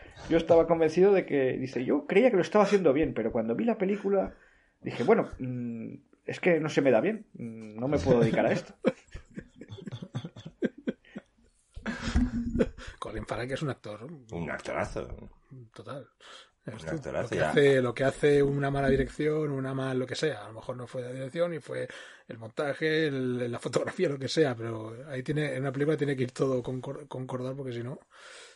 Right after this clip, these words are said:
Speaker 3: Y yo vi el otro día La Casa Gucci de, de Scott, de Ridley Scott, y a mí me parecía que lo hacía muy bien Jared Leto también, quiero decir que
Speaker 2: Es muy bueno.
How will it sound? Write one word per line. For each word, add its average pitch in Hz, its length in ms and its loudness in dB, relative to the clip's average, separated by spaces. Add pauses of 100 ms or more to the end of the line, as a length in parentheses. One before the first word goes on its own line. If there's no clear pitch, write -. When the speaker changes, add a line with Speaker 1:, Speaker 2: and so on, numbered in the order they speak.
(520)
Speaker 3:
Y 87 100 -2
yo 104 100 4
vi 123 100 6
el 135 80 4
otro 139 200 4
día 135 240 4
La 90 140 0
Casa 107 240 -2
Gucci 143 500 -6 (400)
de, 101 140 -8
de 101 500 -2
Scott, 127 380 -6
de 98 80 -4
Ridley 101 260 -6
Scott, 117 400 -8
y 82 300 -2 (160)
a 85 100 -2
mí 85 60 -2
me 80 160 -4
parecía 76 400 -4
que 85 180 -4 (140)
lo 76 100 -4
hacía 78 180 -4
muy 67 140 -6
bien 62 160 -8
Jared 52 220 -8
Leto 52 220 -12
también, 50 340 -18
quiero 50 160 -20
decir 50 260 -20
que - 160 -20 (1800)
Speaker 2:
Es 175 120 -4
muy 117 80 -6
bueno. 98 180 -12